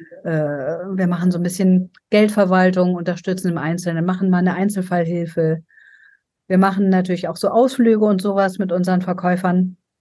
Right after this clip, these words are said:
Wir machen Feste, wir, wir schaffen so ein bisschen Normalität und Rahmen und sind einfach ein Ort, wo man auch immer hinkommen kann. Wir haben ja ein Café hier unten, da kann man sich einfach auch,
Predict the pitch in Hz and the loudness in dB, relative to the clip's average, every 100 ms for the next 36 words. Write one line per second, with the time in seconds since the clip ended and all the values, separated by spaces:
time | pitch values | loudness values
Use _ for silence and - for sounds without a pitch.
0 | _ _ 170 175 165 180 - 190 190 185 | _ _ -2 -2 0 -2 0 -2 -2 -2
1 | 175 165 147 175 175 190 185 185 180 180 | 0 0 -2 -4 -4 -4 -2 0 2 0
2 | - 180 175 175 175 175 185 185 185 160 | 2 0 2 0 -2 -2 0 0 0 0
3 | 165 175 190 160 180 - - _ 185 156 | 0 0 0 0 -4 -8 -20 _ -8 -4
4 | 180 185 175 143 175 185 185 170 165 160 | -4 -4 -6 -4 -6 -4 -4 -2 -4 -4
5 | 196 170 170 - _ _ _ _ - 277 | -4 -4 -6 -12 _ _ _ _ 0 2
6 | 262 233 208 202 202 202 208 - - - | 4 4 4 2 2 2 0 -6 -20 -8
7 | 196 196 190 190 185 214 214 185 185 180 | -4 -2 -4 -4 0 2 4 4 2 2
8 | 180 190 185 180 175 180 180 - - | 0 0 0 -2 -4 -6 -6 -12 -16